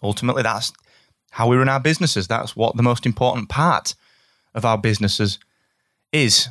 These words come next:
So I'm gonna dig into that in just one second. Before I do that, just a quick reminder. Tomorrow, it's come round again. Can you believe it's Friday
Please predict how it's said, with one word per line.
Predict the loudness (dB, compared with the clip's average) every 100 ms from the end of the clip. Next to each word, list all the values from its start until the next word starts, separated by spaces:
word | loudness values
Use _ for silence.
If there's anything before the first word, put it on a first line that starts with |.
| -6
So | 0 2
I'm | 4
gonna | 2
dig | 2 2
into | 0 0
that | -2
in | 0
just | 2 2 2
one | 0 2
second. | 2 0 -2 0
Before | 4 4
I |
do | 4 2 2
that, | 0 -2
just | -4 -4
a |
quick | -2 -2 0
reminder. | 2 6 6 4 2 2 0
Tomorrow, | 2 4 6 6 4 2
it's | 0
come | 4 6
round | 6 4
again. | 4 4 4 2 -4 -20 -20 -2
Can | 2
you |
believe | 6 6
it's | 4 0
Friday | -2 0 2 2 2 0 -2